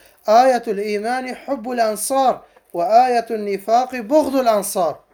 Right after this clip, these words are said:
گو آیتا کو نیشان علامت سر ایمان هش که بکی،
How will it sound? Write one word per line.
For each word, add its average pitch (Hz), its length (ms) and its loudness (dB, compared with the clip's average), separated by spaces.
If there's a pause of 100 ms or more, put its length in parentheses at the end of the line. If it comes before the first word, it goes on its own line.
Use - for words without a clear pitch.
(600)
گو 202 120 0
آیتا 214 720 2
کو 220 160 -4
نیشان 208 500 -4
علامت 214 640 0
سر 220 240 -4
ایمان 220 560 -4 (380)
هش 196 240 -4
که 285 180 -2
بکی، 269 340 -8